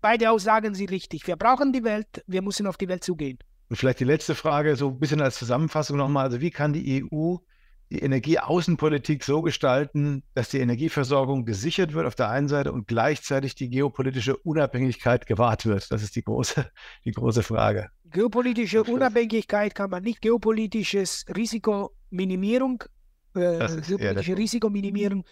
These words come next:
Speaker 1: durch Streuung der Risiken und Diversifizierung kann und, äh, vor-, vorausschauende Diplomatie kann erfolgen. Voraussetzung wäre aber natürlich eine Reform der E-U-Verträge, weil die Energieversorgung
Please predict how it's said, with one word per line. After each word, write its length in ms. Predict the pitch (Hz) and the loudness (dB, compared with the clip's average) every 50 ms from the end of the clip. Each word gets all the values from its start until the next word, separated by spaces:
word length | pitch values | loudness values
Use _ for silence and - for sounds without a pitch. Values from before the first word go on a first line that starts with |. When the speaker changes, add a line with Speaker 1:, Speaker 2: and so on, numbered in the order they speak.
| - - _ _ - | -20 -20 _ _ -4
Speaker 1:
durch 240 | - 196 202 190 - - - - - | 2 2 2 2 0 -4 -10 -8 -6
Streuung 520 | 175 - - - 214 214 226 226 220 214 180 | -6 -6 0 2 4 4 4 4 2 0 0
der 160 | 202 202 190 | -2 0 0
Risiken 540 | 202 240 240 196 247 214 240 240 226 220 214 | 0 0 -2 -2 -2 -2 0 0 0 0 -2
und 420 | - 190 190 196 185 - - - - | -2 -4 -4 -4 -6 -8 -10 -12 -10
Diversifizierung 960 | 175 156 196 202 196 180 - - 185 - 180 - - 226 233 240 233 226 202 _ _ _ _ - - - - | -6 -4 -4 -4 -4 -4 -4 -6 -6 -6 -6 -6 -2 -2 0 0 -2 -4 -6 _ _ _ _ -20 -20 -12 -4
kann 220 | - 208 233 254 - - | 0 2 2 2 2 0
und, 340 | 240 220 220 220 - - - | -2 -2 -2 -2 -4 -2 -2
äh, 100 | 202 190 | -2 -4
vor-, 340 | - - - 208 233 247 - | -4 -2 0 0 0 0 -2
vorausschauende 840 | - - 233 226 220 214 202 - - 247 214 208 214 208 196 190 | -2 0 2 2 2 2 0 0 0 0 0 0 -2 -2 -4 -4
Diplomatie 720 | 175 196 - 208 190 175 180 170 - - 214 240 277 262 - - _ _ | -4 -4 -2 -2 -2 -2 -2 -4 -4 -2 0 0 0 0 -2 -6 _ _
kann 280 | - 214 233 233 214 - _ - - - _ - - | 0 0 0 0 0 -4 _ -20 -20 -20 _ -16 -10
erfolgen. 600 | - 180 - - - 208 247 269 226 294 285 269 - - _ _ _ _ _ _ - - - - - - - - | -8 -8 -6 -2 0 2 2 2 2 0 -2 -4 -6 -10 _ _ _ _ _ _ -20 -20 -20 -20 -20 -20 -20 -10
Voraussetzung 720 | - - 208 208 226 262 247 180 240 240 - - 240 226 | -4 0 4 4 4 4 4 2 0 0 0 0 -2 0
wäre 180 | 214 214 214 220 | 0 0 2 0
aber 120 | 214 202 214 | 0 0 -2
natürlich 380 | 208 202 - 220 214 196 196 | -4 -2 -2 -2 0 0 0
eine 200 | 202 202 202 190 | 0 0 -2 -2
Reform 360 | 190 190 - - 208 202 208 | -4 -4 -4 -4 -4 -2 0
der 180 | 190 190 185 180 | 0 0 2 2
E-U-Verträge, 640 | 190 233 214 - 175 - - 156 147 143 160 196 226 - | 0 0 0 -2 -6 -6 -4 -6 -4 -4 -2 -4 -4 -4
weil 360 | - 160 170 180 190 196 202 170 | -2 0 0 2 2 0 -2 -2
die 120 | - 180 | 0 0
Energieversorgung 840 | 190 185 185 170 220 220 - 208 185 185 190 185 170 185 175 180 - | 0 0 0 -2 -2 -2 -2 -2 0 0 0 0 0 -2 -6 -8 -10